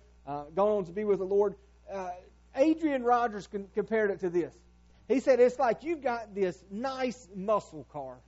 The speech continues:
You know, we'll just say a Camaro or a Mustang. But yet you push it everywhere you go. And yet all you got to do is get in, sit down, and turn the key. But you push it because you,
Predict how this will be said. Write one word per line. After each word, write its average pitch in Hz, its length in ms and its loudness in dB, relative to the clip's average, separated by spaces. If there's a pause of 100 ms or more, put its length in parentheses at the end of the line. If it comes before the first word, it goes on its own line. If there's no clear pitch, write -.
(120)
You 190 60 -12
know, 190 100 -2
we'll 214 160 -8
just 202 100 -20
say 208 120 -6
a 165 40 -8
Camaro 180 540 -2
or 151 160 -6
a 151 60 -10
Mustang. 180 440 -8 (720)
But 240 160 6
yet 240 200 4
you 233 160 0
push 330 320 0 (100)
it 151 100 -20 (680)
everywhere 214 400 2
you 190 180 -6
go. 160 180 -4 (2750)
And 190 100 -8
yet 226 140 -2
all 196 160 0
you 226 100 -4
got 214 140 0
to 185 80 -10
do 247 180 -12
is 180 100 -10 (160)
get 196 180 -10
in, 190 340 -14 (380)
sit 220 280 -6
down, 175 320 -10 (480)
and 147 100 -20
turn 156 280 -14
the 143 80 -20
key. - 180 -20 (1300)
But 240 180 2
you 302 120 2
push 349 340 -2
it 254 80 -14
because 254 320 -4
you, 269 120 -8